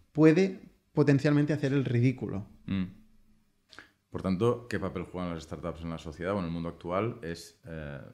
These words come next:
Speaker 2: promover progreso, promover, ser agentes de, de cambio y de progreso. En este mundo de las startups, evidentemente, Silicon Valley ha sido, es, sigue siendo hiperdominante en el mundo entero.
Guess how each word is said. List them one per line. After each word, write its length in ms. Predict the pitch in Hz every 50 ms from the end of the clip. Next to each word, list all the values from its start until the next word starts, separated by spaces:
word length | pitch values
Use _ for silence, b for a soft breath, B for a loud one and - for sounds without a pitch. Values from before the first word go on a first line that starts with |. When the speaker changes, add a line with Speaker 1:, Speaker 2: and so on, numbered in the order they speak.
| - _ _ _ _ _ -
Speaker 2:
promover 540 | - 92 90 87 87 85 85 85 85 - - - - _ _
progreso, 560 | - 78 80 82 92 95 92 - 95 95 90 -
promover, 380 | - 78 78 78 80 82 78 78 - 71 69 67
ser 200 | - - 104 98
agentes 440 | 92 - - 92 87 82 95 87 82
de, 240 | 87 80 80 76 73
de 100 | 80 80
cambio 260 | 78 78 82 82 80
y 40 | 78
de 80 | 78 76
progreso. 400 | 78 67 67 69 - - - _ _ _ _ _ _ _ _ _ _ _ _ _ _ _ _ _ _ _ _ _ _ _ _ _ _ _ _ _ B B B B B B B B _ _ _ -
En 260 | - 104 98 98 98 110
este 200 | 113 113 135 120
mundo 240 | 117 117 113 107
de 60 | 101 95
las 80 | 87
startups, 420 | - 98 87 - - 107 110 - 107
evidentemente, 460 | 90 90 87 87 90 95 98 95 113
Silicon 380 | 113 101 87 82 - 85 82 80
Valley 300 | 80 80 82 90 98 80
ha 100 | 58 78
sido, 440 | - - 85 80 80 78 69 55 76
es, 260 | 76 - - - _ -
sigue 300 | - - 95 90 78 71
siendo 420 | - 85 82 73 69 64 - - _ _ _ _
hiperdominante 920 | - 82 - 82 76 80 78 76 78 80 80 80 85 82 - - 180 - - _ _ _ _ _
en 120 | - 78 78
el 80 | 78
mundo 220 | 78 80 80 76 73
entero. 320 | 73 73 90 98 - -